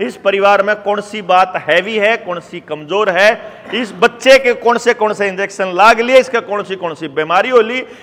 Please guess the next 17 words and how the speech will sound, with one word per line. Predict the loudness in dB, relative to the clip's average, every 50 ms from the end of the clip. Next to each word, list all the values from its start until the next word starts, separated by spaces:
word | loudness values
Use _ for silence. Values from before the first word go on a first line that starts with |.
| -8 -8
इसका | -8 -4 0 2 2 2
कितना | 2 -2 -6 -4 -2 0 0 0
वजन | 2 2 2 2 4 2 2 4
है, | 4 4 4 4 2 0 -4
इसका | -10 -8 -6 -4 -4
कितनी | -4 -4 -6 -10 -8 -8 -10 -10 -10 -6 -2
हाइट | 2 2 2 2 2 2
है, | 2 4 4 4 4 2 -2 -12 -12 -8 -6
इसका, | -6 -6 -6 -6 -2 -2 -2 -2 -2 -8 -12
इसकी | -12 -12 -10 -8 -8 -4
मां | 0 2 2 2 2
ने | 0 -2
के, | -2 -4 -6
के | -6 -6 -8 -6
दवाई | -4 -2 0 2 2 2 0
खाई | 0 2 2 2 2 0
थी, | -4 -6 -6 -6 -6